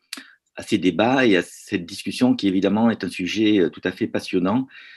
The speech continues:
et, et surtout tout à fait d'actualité. Et, et je vais en particulier essayer de, d'illustrer au travers de, de quelques exemples, y compris des exemples très, que j'ai pu vivre personnellement,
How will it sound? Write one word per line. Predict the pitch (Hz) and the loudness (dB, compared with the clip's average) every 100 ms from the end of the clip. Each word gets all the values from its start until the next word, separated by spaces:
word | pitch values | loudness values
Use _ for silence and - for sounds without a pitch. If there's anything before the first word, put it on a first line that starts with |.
| - - - | -20 -10 0
et, | 92 90 - 90 95 | 4 4 4 2 2
et | 90 | 0
surtout | - - - 131 | -2 -8 -6 -6
tout | - 101 | -4 -4
à | 95 | -2
fait | 131 | -2
d'actualité. | 101 110 - 104 95 95 - 123 | -2 -4 -2 -2 0 -2 2 2
Et, | 139 127 - 95 92 - 87 | 4 2 0 -2 -2 -2 -4
et | |
je | 85 85 | -4 -2
vais | 92 95 87 | 0 2 0
en | 82 | -2
particulier | 80 - 87 90 113 | -10 -12 -12 -2 0
essayer | 120 - 95 107 | 0 -2 2 2
de, | 95 85 80 80 | 4 2 2 -2
d'illustrer | 104 107 101 - 123 139 | -4 -4 -4 -4 0 2
au | - | 0
travers | 92 90 98 | -4 -2 0
de, | 92 82 | 0 0
de | 78 87 | -2 -2
quelques | 104 - 92 | -4 -4 -2
exemples, | 98 82 117 139 - 95 - _ _ | -2 0 0 0 0 -2 -2 _ _
y | - | -10
compris | 98 - 92 | -8 -6 -4
des | 90 | -2
exemples | 90 95 90 76 | -2 -2 -6 -8
très, | - 101 92 80 | -6 0 2 2
que | 95 | -2
j'ai | 82 | -6
pu | - 107 | -4 0
vivre | 104 85 85 85 | 0 0 -2 -2
personnellement, | 107 - 92 95 95 107 135 | -4 -4 -2 0 2 2 2